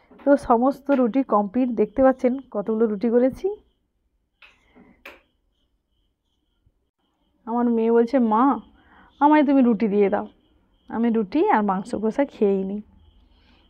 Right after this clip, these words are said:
তো তার আগে আমি আমার বাসন্তীকে বলছি, "ঠিক আছে দেখো তো রুটিটা কেমন হয়েছে?"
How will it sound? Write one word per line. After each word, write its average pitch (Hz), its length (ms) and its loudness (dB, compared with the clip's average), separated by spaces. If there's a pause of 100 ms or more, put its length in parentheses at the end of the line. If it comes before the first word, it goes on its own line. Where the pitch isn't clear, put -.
(120)
তো 269 120 -2
তার 233 220 4
আগে 240 160 4
আমি 240 200 2
আমার 233 160 0
বাসন্তীকে 240 460 0
বলছি, 240 240 2
"ঠিক 247 180 -2
আছে 269 120 2
দেখো 247 220 2
তো 311 140 -4
রুটিটা 262 300 -2
কেমন 262 300 0
হয়েছে?" 277 320 -2